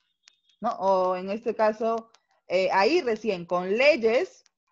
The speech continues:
pronuncio la Y como es, ¿verdad? Leyes.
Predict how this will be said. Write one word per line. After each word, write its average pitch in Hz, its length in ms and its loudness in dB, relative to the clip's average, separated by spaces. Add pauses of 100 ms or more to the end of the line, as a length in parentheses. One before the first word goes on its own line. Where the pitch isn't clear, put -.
(220)
pronuncio 254 840 0 (540)
la 208 180 2
Y 233 140 -2 (340)
como 202 300 0
es, 165 280 -2
¿verdad? 180 320 0
Leyes. 196 720 0